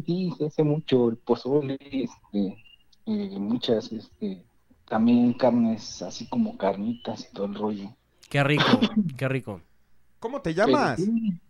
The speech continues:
Speaker 1: Filiberto.
Speaker 3: ¿Te puedo decir Fili?
Speaker 1: Ándale, sí. Ay, también
Speaker 2: Fili.
Speaker 1: quiero mandar un saludo.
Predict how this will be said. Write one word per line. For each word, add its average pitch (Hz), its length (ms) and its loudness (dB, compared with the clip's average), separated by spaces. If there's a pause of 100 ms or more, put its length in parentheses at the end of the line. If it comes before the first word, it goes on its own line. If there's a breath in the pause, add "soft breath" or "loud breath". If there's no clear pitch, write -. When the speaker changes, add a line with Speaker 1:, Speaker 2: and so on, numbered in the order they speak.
(420)
Speaker 1:
Filiberto. 170 720 2 (180)
Speaker 3:
¿Te 165 100 -4
puedo 240 200 10
decir 226 240 4
Fili? 311 560 4 (760)
Speaker 1:
Ándale, 208 520 4
sí. 220 360 2
Ay, 208 260 4
también 349 280 8
Speaker 2:
Fili. - 40 10
Speaker 1:
quiero 381 160 10
mandar 214 600 4
un 180 140 -2
saludo. 190 420 2